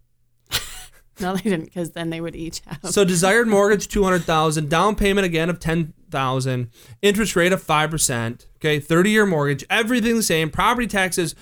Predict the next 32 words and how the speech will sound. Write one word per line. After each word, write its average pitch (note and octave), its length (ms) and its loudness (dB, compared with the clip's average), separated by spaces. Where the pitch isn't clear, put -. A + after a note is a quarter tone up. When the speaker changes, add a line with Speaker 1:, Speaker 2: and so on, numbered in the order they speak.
Speaker 2:
non-mortgage F#3 680 2
debt D#3 300 0
bumps D3 240 0
up D3+ 180 0
from C3 180 -2
seven F3 300 0
hundred E3 260 0
up D3 120 -4
to C3 80 -14
thirteen C3 380 -6
hundred. G#2 260 -10
Speaker 1:
Okay. F3+ 220 -6
Speaker 2:
Okay? G#3+ 240 0
You F#3 100 2
now G3+ 220 2
have G3 260 0
to F#3 120 0
have F3 200 0
eighty D3+ 220 0
thousand B2 360 -2
of A2+ 80 -4
income. G#2+ 380 -8
You F#3 120 2
went G3 140 2
from E3+ 140 0
sixty-four D3 540 0
to B2 120 -4
eighty. G2+ 320 -6
Speaker 1:
So F#3 160 -14
that's F3+ 240 -8
an E3 180 -14
extra F3 800 -10